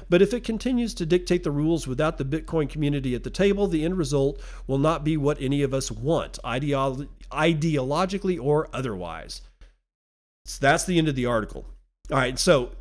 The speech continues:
this time, there's always a disclaimer on Bitcoin Magazine. I g-, generally don't read it. This time I have to.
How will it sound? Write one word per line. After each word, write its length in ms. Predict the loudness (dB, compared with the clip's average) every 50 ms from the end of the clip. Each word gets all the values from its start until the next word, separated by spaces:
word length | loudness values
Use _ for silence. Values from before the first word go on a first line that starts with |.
| -14
this 380 | -10 -8 2 6 8 8 8 6
time, 480 | 4 4 4 4 6 4 4 2 0 -2
there's 220 | 0 0 2 4
always 280 | 6 6 8 8 6 4
a 60 | 2
disclaimer 640 | -2 -4 -4 -4 -2 0 0 0 0 0 -2 -4 -4
on 160 | -6 -4 -4
Bitcoin 420 | -4 -4 -4 -2 -2 -2 -2 -2
Magazine. 640 | -2 -4 -4 -6 -6 -8 -8 -6 -6 -6 -6 -8 -10 -12 -14 -16 -16 -16 -16 -16 -10 -6
I 120 | -4 -2 -2
g-, 300 | -2 -4 -2 -2 -2 0
generally 400 | 2 4 6 6 6 6 6 6
don't 260 | 4 4 2 2 0
read 220 | 0 -2 0 -2
it. 160 | -4 -6 -6 -8 -6 0
This 180 | 2 2 2
time 200 | 2 0 0 0
I 120 | 0 -2 -2
have 300 | -2 -2 -2 -4 -4 -6
to. 240 | -8 -10 -10 -10 -14